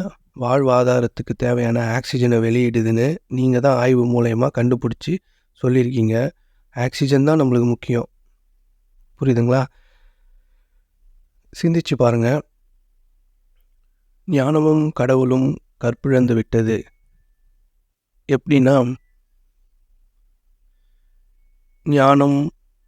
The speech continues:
கடவுள், இதை பத்தி பல ஆயிரம் வருடங்களா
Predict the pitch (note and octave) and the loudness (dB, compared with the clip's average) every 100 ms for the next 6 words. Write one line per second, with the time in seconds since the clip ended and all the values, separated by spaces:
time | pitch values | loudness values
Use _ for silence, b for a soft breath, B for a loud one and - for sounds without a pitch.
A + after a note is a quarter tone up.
0 | _ _ - A#2+ B2+ B2 A#2+ - _ _ | _ _ -8 -2 2 2 0 -6 _ _
1 | _ _ - B2+ - D3 - C#3+ E3+ - | _ _ -2 0 0 -4 -4 -4 -4 -8
2 | _ _ _ _ - _ _ _ _ _ | _ _ _ _ -20 _ _ _ _ _
3 | _ _ _ _ _ _ _ _ _ _ | _ _ _ _ _ _ _ _ _ _
4 | _ _ _ _ _ - B2+ C3+ F#3 _ | _ _ _ _ _ 0 2 2 -2 _
5 | _ _ _ _ _ _ B2 B2 C#3 C#3+ | _ _ _ _ _ _ -4 0 2 2
6 | C3 B2 C3+ C3 A#2+ | 2 2 2 2 0